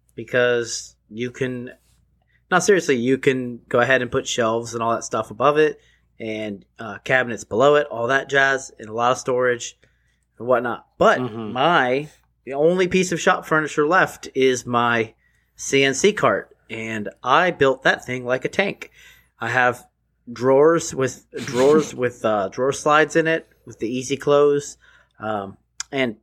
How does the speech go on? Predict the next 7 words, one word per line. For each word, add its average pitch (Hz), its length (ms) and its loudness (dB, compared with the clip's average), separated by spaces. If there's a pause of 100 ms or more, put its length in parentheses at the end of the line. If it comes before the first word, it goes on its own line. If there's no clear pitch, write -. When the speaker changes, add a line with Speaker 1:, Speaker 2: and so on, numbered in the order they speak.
(320)
Speaker 1:
tons 165 380 2
of 127 80 -4
space 147 300 4
Speaker 2:
Mm-hmm. 127 80 0
Speaker 1:
underneath 123 680 -2
for, 120 400 0 (200)
hell, 170 300 0